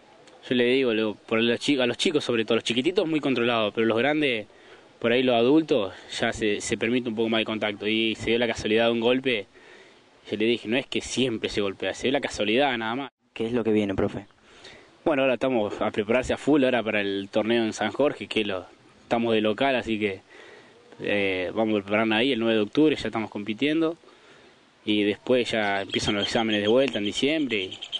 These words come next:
Speaker 1: en noviembre tenemos el, la Copa América en Mar del Plata, así que vamos a ver cómo, cómo estamos económicamente para ir, porque es bastante caro para ir hasta.
Speaker 2: Bien. Gracias como siempre, profe.
Speaker 1: No, muchísimas gracias a ustedes por haber venido y bueno, como siempre tengo que agradecer al club que nos apoya y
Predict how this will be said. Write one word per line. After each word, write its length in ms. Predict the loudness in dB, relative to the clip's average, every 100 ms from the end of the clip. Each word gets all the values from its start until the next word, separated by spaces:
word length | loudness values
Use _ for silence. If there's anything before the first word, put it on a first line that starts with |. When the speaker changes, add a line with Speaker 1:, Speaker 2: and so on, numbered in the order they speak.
| -10 -14 -14 -6
Speaker 1:
en 100 | -2
noviembre 480 | 2 2 2 2 -2
tenemos 300 | 0 0 2
el, 260 | 2 0 0
la 100 | 0
Copa 240 | -2 0
América 380 | 0 0 0 -2
en 80 | -2
Mar 160 | 0
del 140 | -2 -2
Plata, 280 | -2 -2
así 160 | -4 -4
que 100 | -2
vamos 200 | -2 0
a 20 |
ver 140 | 0 0
cómo, 340 | -4 -6 -10
cómo 120 | -8 -4
estamos 220 | -2 -2
económicamente 560 | 0 0 0 0 0
para 180 | -2 0
ir, 100 | 0
porque 340 | 0 -4 -6 -8 -8
es 100 | -6
bastante 380 | -4 -4 -4 -2
caro 220 | -4 -4
para 160 | -8
ir 100 | -10
hasta. 140 | -12 -20 -20
Speaker 2:
Bien. 120 | -20 -20 -20 -20
Gracias 180 | -14 -6
como 140 | -4 0
siempre, 240 | 0 0
profe. 260 | 0 -4 -8
Speaker 1:
No, 160 | -2 -2
muchísimas 380 | -2 -4 -4 -4
gracias 240 | -6 -6
a 20 |
ustedes 420 | -4 -2 0 0 -4 -10
por 100 | -6
haber 200 | -2 0
venido 500 | 0 0 2 2 2
y 240 | -2 -2
bueno, 260 | -2 -4 -6 -14
como 160 | -12 -8
siempre 320 | -4 -2 -2
tengo 140 | -4
que 60 | -2
agradecer 380 | 0 -2 0 -2
al 140 | -2
club 200 | 0 -2
que 120 | 0
nos 140 | -4 -2
apoya 500 | -6 0 0 2 -2
y 180 | -2